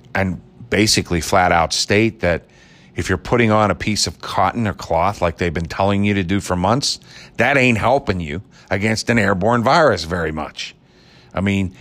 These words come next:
you could be keeping out certain size particles of it, but the ones that are really floating in the air indoors that you could walk into while you're shopping or anything else,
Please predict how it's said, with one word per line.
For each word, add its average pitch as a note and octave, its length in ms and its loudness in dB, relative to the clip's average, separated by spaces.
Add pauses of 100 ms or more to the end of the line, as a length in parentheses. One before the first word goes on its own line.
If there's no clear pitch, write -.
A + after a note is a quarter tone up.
you B2+ 200 4
could B2 180 0
be G#2+ 160 2
keeping G#2+ 420 0
out F2+ 220 0
certain C3 560 0
size F2 400 -2
particles D#2+ 540 -4
of E2 140 -2
it, F#2 120 -2
but E2 100 -6
the F#2 80 -2
ones B2 260 2
that A#2 120 4
are G#2+ 40 4
really A#2 240 4
floating A#2+ 420 0
in A#2 100 0
the G#2+ 120 0
air A#2+ 200 2
indoors A#2 560 0 (300)
that - 160 -4
you A2 60 -2
could F2 160 -4
walk A2 360 0
into B2 340 -2
while A2 160 2
you're F#2 100 -4
shopping B2+ 600 0
or F#2+ 120 -2
anything G2+ 360 -2
else, A2+ 340 0